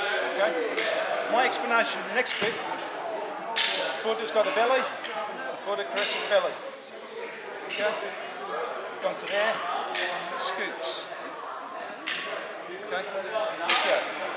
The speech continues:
Now step backwards, bring him on. Or just push him back, get rid of him. Your choice. But the opening is again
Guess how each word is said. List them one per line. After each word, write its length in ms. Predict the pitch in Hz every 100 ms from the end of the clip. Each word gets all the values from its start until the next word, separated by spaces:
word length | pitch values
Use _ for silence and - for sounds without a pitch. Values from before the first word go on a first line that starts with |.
| - 180
Now 160 | 180 170 - - - - -
step 220 | - - -
backwards, 500 | 202 - 220 - - - -
bring 160 | 190
him 140 | 165 160
on. 140 | 220
Or 2000 | - - - - - - - - - 160 - - - - - - - - - - -
just 140 | 170 -
push 100 | 208
him 160 | - -
back, 140 | 180 - - - -
get 120 | - 165
rid 100 | 151
of 80 | -
him. 80 | - 160 156 - -
Your 120 | 214
choice. 340 | - - - - - 302 - - - - - -
But 100 | 160
the 80 | 190
opening 320 | 220 214 208
is 960 | - - - - - - - - - -
again 180 | 185